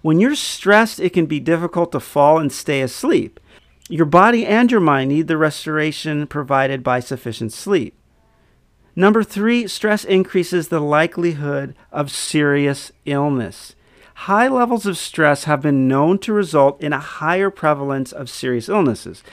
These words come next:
and societies and professions with high levels of stress, they tend to experience the poorest health.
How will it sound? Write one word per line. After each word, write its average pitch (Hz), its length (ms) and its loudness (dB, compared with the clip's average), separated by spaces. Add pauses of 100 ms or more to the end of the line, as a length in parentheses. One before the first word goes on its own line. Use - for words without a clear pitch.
(160)
and 180 140 2
societies 214 600 -2
and 202 80 0
professions 175 600 -2
with 170 100 -2
high 202 540 0 (240)
levels 156 440 2
of 135 120 -6
stress, - 680 2 (680)
they 254 160 0
tend 262 320 -2
to 349 60 4
experience 262 500 -4
the - 80 -4
poorest 196 420 -2
health. 185 500 -6